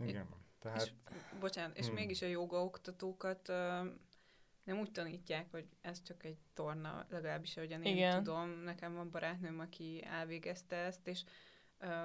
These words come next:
Speaker 2: egy idő után odament az oktatójához feltenni a kérdést, hogy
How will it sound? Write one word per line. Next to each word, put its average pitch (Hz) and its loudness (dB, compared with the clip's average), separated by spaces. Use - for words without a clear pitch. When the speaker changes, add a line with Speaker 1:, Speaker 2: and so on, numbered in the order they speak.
Speaker 2:
egy 185 -2
idő 185 0
után 196 2
odament 175 4
az 180 -2
oktatójához 185 2
feltenni 175 2
a 170 -4
kérdést, 165 -4
hogy 165 -4